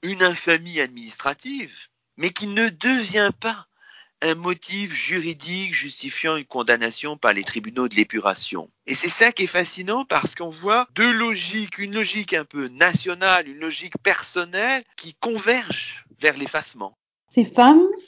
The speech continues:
Speaker 2: c'est pas seulement qu'elles ne parlent pas. En fait, ce que j'ai découvert peu à peu, c'est qu'elles ont vraiment voulu se faire oublier. C'est pas rien, en fait. C'est-à-dire que cette histoire, euh, leur semblait difficilement audible et donc, euh, elles ont préféré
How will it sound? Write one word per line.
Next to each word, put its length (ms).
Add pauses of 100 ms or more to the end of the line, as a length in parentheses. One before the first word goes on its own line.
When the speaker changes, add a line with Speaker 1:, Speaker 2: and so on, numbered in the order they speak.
(120)
Speaker 2:
c'est 180
pas 100
seulement 240
qu'elles 180
ne 80
parlent 400
pas. 360
En 40
fait, 120
ce 120
que 80
j'ai 100
découvert 500
peu 80
à 100
peu, 220
c'est 140
qu'elles 240
ont 80
vraiment 260
voulu 300
se 320
faire 260
oublier. 460 (180)
C'est 200
pas 120
rien, 240
en 80
fait. 320 (340)
C'est-à-dire 520
que 640 (240)
cette 240
histoire, 500
euh, 360 (180)
leur 180
semblait 680
difficilement 1080
audible 460 (160)
et 100
donc, 320
euh, 160 (140)
elles 180
ont 60
préféré 560